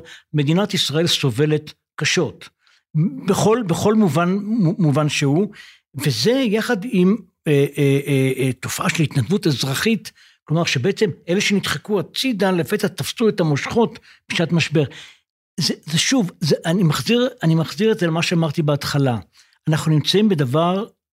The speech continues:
שבאופן טבעי, היסטורי, אין לו תקדים. ולכן אנחנו צריכים מאוד להיזהר מ-, אה, אה, ניתוחים, ניתוחים לעתיד.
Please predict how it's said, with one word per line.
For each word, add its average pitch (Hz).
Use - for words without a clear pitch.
שבאופן 165
טבעי, 143
היסטורי, 180
אין 135
לו 139
תקדים. 117
ולכן 147
אנחנו 156
צריכים -
מאוד 226
להיזהר 147
מ-, 151
אה, 143
אה, 135
ניתוחים, 147
ניתוחים 139
לעתיד. 120